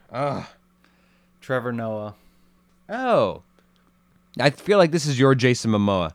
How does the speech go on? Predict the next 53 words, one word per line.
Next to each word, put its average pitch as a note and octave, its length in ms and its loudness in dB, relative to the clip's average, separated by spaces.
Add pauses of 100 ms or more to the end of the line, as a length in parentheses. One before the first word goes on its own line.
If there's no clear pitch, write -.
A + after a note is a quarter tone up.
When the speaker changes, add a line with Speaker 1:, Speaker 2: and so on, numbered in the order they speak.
(380)
Speaker 1:
because B2+ 360 0
I, D#3 400 4
yes, C3+ 460 2
Speaker 2:
<laughs> - 0 -
Speaker 1:
I, C#3 480 0 (180)
I B2 120 0
recognize C#3+ 680 4
the C3+ 100 0
name. A2 340 2
Yes, A#2+ 520 0
I'm, A2 560 0 (240)
I A#2 160 -2
understand A2 840 0 (120)
th-, F2+ 200 -14
how B2 180 -2
Speaker 2:
You A2+ 80 0
Speaker 1:
that G#2+ 80 2
Speaker 2:
know D3 140 0
why B2 260 -2
he's, A#2+ 640 -12
why B2 200 -4
Speaker 1:
Yes. G#2 240 -4
Speaker 2:
he's A2 100 -20
the A#2 120 -12
fourth A#2+ 640 -12
highest, A2+ 640 -10
uh, G#2+ 540 -8
highest A2+ 300 -12 (120)
paid G#2+ 340 -10 (140)
comedian A2 360 -6
Speaker 1:
Yes, F2+ 400 -6
I G#2 180 -4
get B2+ 240 2
it C3 40 2
Speaker 2:
in B2 60 2
Speaker 1:
all. A2+ 360 6
Speaker 2:
twenty G#2+ 140 -6
nineteen. G#2 460 -10
Speaker 1:
Yeah, F#2+ 280 -2
I G#2 160 -2
understand B2 520 -2
and G#2 100 -2
I G2+ 60 0
get G#2+ 200 -2
it G#2 80 -4
Speaker 2:
Yeah. G2+ 60 0
Speaker 1:
all, G2 160 2
but G#2+ 180 -4
at G2+ 100 -4
the G2+ 80 -8
same G#2+ 260 -6
time, F#2 400 -4
I, F2 280 -6